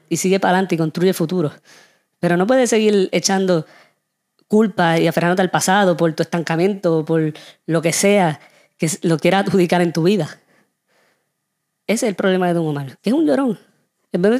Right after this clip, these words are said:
aprovechar las oportunidades pa-, como quiera se está promocionando y se está dando pauta, pero de, de promocionar cosas productivas, creativas, pues no, todo es como que lloriqueo en las redes sociales, ¿sabes? Hace un media tour pa' llorar. Eso hace Don Omar, un media tour pa' llorar.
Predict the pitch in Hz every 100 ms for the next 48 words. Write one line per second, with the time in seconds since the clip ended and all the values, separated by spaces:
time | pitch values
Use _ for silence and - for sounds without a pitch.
0 | - 240 233 240 226 226 220 220 220 226
1 | 185 160 - - _ _ _ _ _ _
2 | _ 214 208 277 277 269 254 247 226 226
3 | 254 202 175 196 220 220 220 214 175 156
4 | 156 147 - - _ - 165 175 160 165
5 | - 170 160 170 180 220 220 - 214 180
6 | - - 220 175 143 - _ _ _ _
7 | _ 185 175 165 226 180 143 - - -
8 | - 180 208 240 175 196 220 233 - 202
9 | 175 160 165 156 202 185 160 160 165 170
10 | 165 135 139 156 147 185 233 233 226 247
11 | 214 165 147 143 151 - - - - -
12 | - - 190 214 202 202 175 156 160 196
13 | 202 220 202 160 - 165